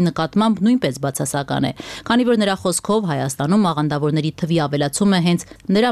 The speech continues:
մեղավորությունն է։ Բայց միևնույն ժամանակ Դոկ կուսակցության ղեկավարը կարծում է, որ Փաշինյանն իր հարցերը կաթողիկոսի հետ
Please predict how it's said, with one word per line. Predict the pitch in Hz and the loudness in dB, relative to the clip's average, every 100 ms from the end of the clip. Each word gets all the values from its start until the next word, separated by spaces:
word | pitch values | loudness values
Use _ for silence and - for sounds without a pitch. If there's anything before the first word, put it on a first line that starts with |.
| 170 | 0
մեղավորությունն | 127 135 139 135 139 135 131 135 | -2 -4 -2 -4 -4 0 0 0
է։ | - - - - | -6 -16 -6 0
Բայց | 247 262 226 | 0 2 2
միևնույն | 202 190 214 208 | 2 2 2 2
ժամանակ | 226 240 247 160 | 2 0 0 0
Դոկ | 151 143 | -2 -2
կուսակցության | - 165 160 - 160 | -4 -2 -2 0 0
ղեկավարը | 147 - 143 170 208 165 | -2 -2 -2 0 -2 -2
կարծում | 139 135 175 | -6 -2 0
է, | 202 160 | 0 0
որ | 143 | -2
Փաշինյանն | 165 160 180 220 240 214 | -4 0 2 4 2 2
իր | 185 | 0
հարցերը | 170 - 220 - | 0 0 0 0
կաթողիկոսի | 143 160 160 - 170 | -2 -2 0 -2 -2
հետ | 214 | -2